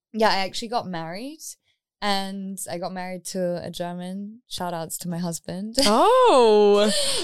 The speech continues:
Speaker 1: Yeah. Um, and I had to learn German for, like,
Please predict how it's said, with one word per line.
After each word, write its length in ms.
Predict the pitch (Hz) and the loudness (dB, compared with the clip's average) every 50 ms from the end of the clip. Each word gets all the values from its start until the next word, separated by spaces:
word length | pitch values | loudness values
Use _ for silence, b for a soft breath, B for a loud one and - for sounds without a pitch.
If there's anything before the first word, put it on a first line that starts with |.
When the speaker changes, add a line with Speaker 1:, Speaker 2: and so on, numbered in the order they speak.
| 339 349 | -4 -2
Speaker 1:
Yeah. 480 | 349 349 349 349 349 359 349 349 349 - - _ - | -2 0 2 2 2 2 0 0 -4 -6 -8 _ 0
Um, 420 | 240 233 233 233 233 233 226 220 - - | 0 2 2 0 -4 -4 -8 -12 -8 -4
and 300 | - 226 233 233 233 226 | -2 -2 -2 -2 -4 -6
I 140 | - - 220 | -6 -6 -4
had 200 | 240 247 247 240 | -4 -6 -6 -8
to 100 | 247 262 | -8 -10
learn 260 | 254 247 233 226 226 196 | -8 -8 -8 -10 -10 -10
German 540 | - 208 214 220 208 190 180 175 175 180 | -8 -8 -8 -8 -10 -12 -12 -10 -12 -12
for, 400 | 175 - - 180 170 170 170 170 | -12 -10 -10 -8 -8 -8 -8 -10
like, 320 | 170 170 170 170 170 165 | -10 -12 -12 -12 -12 -14